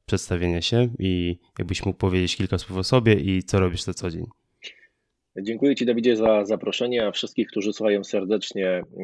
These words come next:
Speaker 2: e, chciałbym pozdrowić, e, tych, których znam, a tych, których nie znam, zaprosić do wysłuchania tego odcinka, bo dla Was może tutaj wydarzyć się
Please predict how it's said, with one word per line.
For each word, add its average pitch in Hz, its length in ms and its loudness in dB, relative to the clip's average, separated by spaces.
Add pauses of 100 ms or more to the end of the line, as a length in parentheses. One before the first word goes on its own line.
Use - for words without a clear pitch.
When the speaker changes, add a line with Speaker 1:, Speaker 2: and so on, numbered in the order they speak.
(120)
Speaker 2:
e, 87 400 -4
chciałbym 101 320 0
pozdrowić, 113 720 -2
e, 98 160 2
tych, - 200 -2
których 110 340 0
znam, 139 240 -2 (100)
a 185 60 0
tych, 165 180 -2
których - 300 0
nie 147 140 0
znam, 127 240 0
zaprosić 113 460 0
do 107 240 0 (300)
wysłuchania 117 460 0
tego 104 160 2
odcinka, 139 420 0
bo 135 120 4
dla 110 140 2
Was 101 200 -2
może 117 260 0
tutaj 98 260 0
wydarzyć 87 440 -4
się 87 240 -2